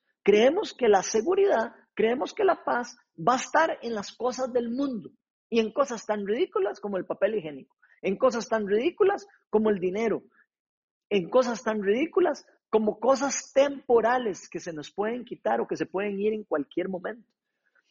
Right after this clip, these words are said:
El mundo nos ofrece paz temporal, pero esta paz que está prometiendo Dios, esta paz, este gozo, esa consolación, ese confort que está disponible para los,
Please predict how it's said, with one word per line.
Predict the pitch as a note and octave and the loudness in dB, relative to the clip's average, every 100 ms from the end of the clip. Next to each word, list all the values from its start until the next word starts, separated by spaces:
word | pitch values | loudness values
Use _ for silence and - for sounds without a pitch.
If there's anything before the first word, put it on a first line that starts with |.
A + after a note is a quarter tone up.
| _ - | _ 2
El | G3 | 6
mundo | G#3 C4 D4 | 8 6 4
nos | D4 | 0
ofrece | C#4 A3 A3+ G3 G3+ - _ _ | 0 4 4 4 -2 -6 _ _
paz | F#3 G3 - - | 0 2 -2 -4
temporal, | E3+ D3 D3 C#3 C#3 C3+ _ _ _ _ | -4 -4 -4 -2 -4 -6 _ _ _ _
pero | - C4+ D4+ | 4 4 4
esta | D#4 - E4 - | -2 -4 -4 -2
paz | D4 D4 - | -2 -2 -2
que | G3+ | -4
está | - A#3+ | -2 -4
prometiendo | C#4 C#4+ C4 A#3 G#3+ A3 | -4 -8 -8 -6 -4 -4
Dios, | F3 A#2 - - _ _ _ _ | -6 -8 -14 -20 _ _ _ _
esta | C4 - D#4 | -2 0 -2
paz, | - C4+ B3 A#3+ | 0 -2 -2 -6
este | B3 D4+ | -8 -8
gozo, | A#3+ C4 B3+ - D3 - | 0 4 6 4 -4 -4
esa | A#3+ C#4+ - | -2 -2 -2
consolación, | C#4+ A#3+ G3 - G3 D#3 C3+ A3 A3 D#3+ - _ _ _ | 0 0 0 -4 -2 -2 -4 -4 -6 -6 -14 _ _ _
ese | A#3 B3 E4+ - | 0 2 -2 -2
confort | A#3+ G3 D#3 - D4+ E4+ D#4+ _ - | 0 0 -4 -6 0 0 -2 _ -10
que | F3 | -10
está | - A3 | -4 -4
disponible | C4+ - C#4+ B3 F3 C#3 | -4 -8 -8 -4 -2 -4
para | C3+ C3 | -4 -6
los, | C3+ - | -8 -12